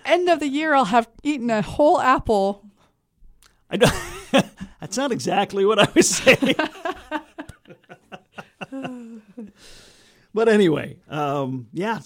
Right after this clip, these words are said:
Speaker 2: we're gonna, we're, people are gonna think about that. And I think, I think resolutions, even if you don't make it, are good to have. They're good
Speaker 1: Yes.
Speaker 2: to think about.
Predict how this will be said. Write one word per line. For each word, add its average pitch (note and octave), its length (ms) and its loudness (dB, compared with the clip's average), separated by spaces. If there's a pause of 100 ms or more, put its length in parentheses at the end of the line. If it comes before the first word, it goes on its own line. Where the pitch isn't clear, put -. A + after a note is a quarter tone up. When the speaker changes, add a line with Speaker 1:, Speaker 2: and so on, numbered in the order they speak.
Speaker 2:
we're D#3+ 100 -4
gonna, E3 240 -6
we're, D3+ 280 -10
people D#3 280 -12
are D#3+ 60 -10
gonna D#3+ 240 -10 (180)
think E3+ 160 -16
about C3+ 160 -14
that. - 80 -12
And C4 100 -10
I C#4+ 60 -6
think, E4+ 260 -10 (520)
I C#4 180 -2
think C#4 260 -6
resolutions, D3 840 -4
even D#3 240 -4
if D3 160 -8
you B2 80 -6
don't B2+ 260 -12 (180)
make G#2+ 320 -18
it, A2 140 -14 (920)
are C#3 60 -12
good B2+ 220 -10
to G#2+ 60 -14
have. - 340 -20 (100)
They're F3+ 140 -8
good A#2+ 100 -10
Speaker 1:
Yes. C#3+ 140 -6
Speaker 2:
to C#3+ 40 -8
think C3+ 280 -8
about. B2+ 340 -8